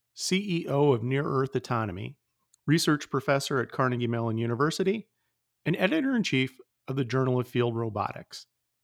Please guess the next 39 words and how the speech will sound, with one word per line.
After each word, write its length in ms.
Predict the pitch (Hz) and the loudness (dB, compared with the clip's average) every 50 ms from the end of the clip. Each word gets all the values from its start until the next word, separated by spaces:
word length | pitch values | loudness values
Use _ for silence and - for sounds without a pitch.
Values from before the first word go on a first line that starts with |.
| _ _ | _ _
His 180 | _ 302 339 - | _ 0 2 4
company 380 | - - 262 220 - 156 139 | 2 2 2 2 2 0 2
makes 260 | 135 139 139 131 - | 2 2 0 0 0
some 160 | - 160 143 143 | -2 0 2 2
of 60 | 139 | 2
the 60 | 131 | 2
most 260 | 131 135 143 139 - | 2 2 2 2 0
advanced 420 | 123 104 117 123 131 143 156 - - | -2 0 2 2 2 2 0 -4 -6
autonomous 540 | 123 - - 127 123 123 123 123 120 - | -6 -2 0 0 2 2 0 0 0 0
navigation 560 | 131 123 120 117 110 113 113 113 - - 113 - | -2 0 0 0 0 0 0 0 0 -2 -2 0
systems 420 | - 123 - - 135 113 110 110 | 0 0 0 2 0 0 2 2
in 80 | 110 107 | 0 0
the 60 | 107 | 0
world, 400 | 104 110 110 98 76 - - - _ _ _ _ _ _ _ - | 0 0 0 -2 -2 -6 -12 -18 _ _ _ _ _ _ _ 0
and 80 | 143 | 2
they 80 | 190 240 | 4 6
work 260 | 269 220 208 208 - | 8 6 6 6 4
in 160 | 151 120 107 | 2 0 2
vehicles 460 | 107 143 147 156 143 - 139 127 113 127 | 2 2 2 2 2 0 -2 0 0 0
ranging 340 | 127 131 131 131 131 120 | 0 0 0 0 -2 -2
from 220 | - - 110 107 110 | -2 -4 -4 -2 0
Navy 300 | 117 127 156 156 165 135 | 2 2 2 2 0 -2
helicopters 840 | 123 151 147 147 135 - 143 127 123 123 - - 123 120 113 - - | -2 -2 -2 -2 -2 0 2 2 2 0 0 -2 -2 -2 -2 -4 -8
to 140 | - - | -12 -10
drones. 640 | 101 110 120 117 117 101 92 65 65 - - - - _ _ _ _ _ _ _ _ _ _ _ _ - | -6 -2 0 2 2 0 -2 -6 -12 -18 -20 -20 -20 _ _ _ _ _ _ _ _ _ _ _ _ 2
How 120 | 156 151 | 2 4
good, 220 | 143 147 156 156 | 6 6 6 6
you 120 | 208 220 214 | 6 6 6
ask? 440 | 214 214 226 262 247 - - - - _ _ _ _ _ _ _ _ _ _ _ _ - | 6 6 6 4 2 -2 -6 -12 -18 _ _ _ _ _ _ _ _ _ _ _ _ 4
Well, 180 | 156 156 151 | 6 6 8
Near 280 | 147 151 165 180 202 - | 8 8 8 6 6 6
Earth 360 | - 151 147 147 160 - - | 6 6 6 4 4 2 0
was 140 | 139 131 127 | 0 2 4
on 140 | 143 135 135 | 4 4 4
a 80 | 127 | 2
team 280 | - - - 156 151 143 | 0 0 0 0 2 2
in 60 | 123 | 0
twenty 400 | 113 - - 151 160 180 190 - | -2 -2 -2 0 0 2 0 0
eighteen 540 | - 156 156 156 - - 156 135 123 120 - | 0 0 0 0 -2 0 0 0 0 -2 -4